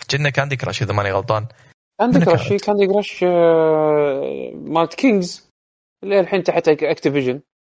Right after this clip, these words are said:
Speaker 1: لا، لا، مو أكتيفيجن. في شركة عندها شيء نفس الشيء، بس لعبة واحدة ودرجت نفسها بالبورصة، فالفاوندر صاروا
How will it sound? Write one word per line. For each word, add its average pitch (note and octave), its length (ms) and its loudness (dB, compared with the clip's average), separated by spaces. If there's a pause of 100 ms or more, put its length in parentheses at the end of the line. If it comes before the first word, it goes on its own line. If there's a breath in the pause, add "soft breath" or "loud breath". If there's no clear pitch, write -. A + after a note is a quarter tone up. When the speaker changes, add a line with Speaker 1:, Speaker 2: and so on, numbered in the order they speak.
(460)
Speaker 1:
لا، E3 160 2
لا، F3 80 -2
مو F3 180 -2
أكتيفيجن. A#2 540 -4
في E3+ 120 0
شركة G3+ 760 -2
عندها D3+ 320 0
شيء D3 160 -2
نفس C#3 160 -4
الشيء، B2 180 -4
بس D3+ 220 -2
لعبة E3 240 0
واحدة F3+ 420 0
ودرجت D3 800 -2
نفسها D3 180 -2
بالبورصة، D#3 560 -2 (480 soft breath)
فالفاوندر F3+ 580 0
صاروا D3+ 640 -2